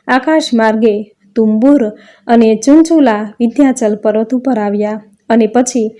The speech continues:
તુંબરુએ પિશાચને બળવા પરી દોરડાથી સખત રીતે બાંધી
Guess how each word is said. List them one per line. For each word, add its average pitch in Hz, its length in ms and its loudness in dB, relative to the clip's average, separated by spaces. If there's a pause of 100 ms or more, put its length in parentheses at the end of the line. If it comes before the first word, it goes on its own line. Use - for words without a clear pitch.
(340)
તુંબરુએ 294 640 4
પિશાચને 233 800 0
બળવા 233 400 2
પરી 220 260 0
દોરડાથી 220 580 -2
સખત 254 440 -6
રીતે 208 300 -2
બાંધી 233 560 2